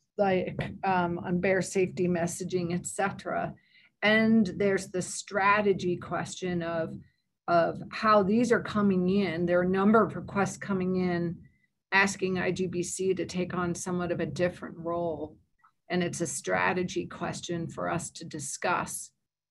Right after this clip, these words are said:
Um, do we go that way? We have these various requests coming in from different places. How do we feel about that?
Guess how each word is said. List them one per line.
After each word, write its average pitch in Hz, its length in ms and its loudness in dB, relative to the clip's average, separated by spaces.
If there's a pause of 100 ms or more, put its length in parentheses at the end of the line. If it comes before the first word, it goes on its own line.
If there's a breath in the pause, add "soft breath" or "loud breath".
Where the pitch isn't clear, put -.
(640)
Um, 175 440 -4 (140)
do 202 180 4
we 180 120 4
go 180 240 2
that 190 240 -2
way? 170 360 -6
We 180 160 2
have 180 260 4
these 175 280 2
various 170 720 0
requests 190 400 -2
coming 175 340 -2
in 170 180 -2
from 160 400 -6
different 202 460 2
places. 175 640 -4 (580)
How 190 220 8
do 185 100 4
we 170 140 2
feel 180 340 0
about - 320 -4
that? - 320 -10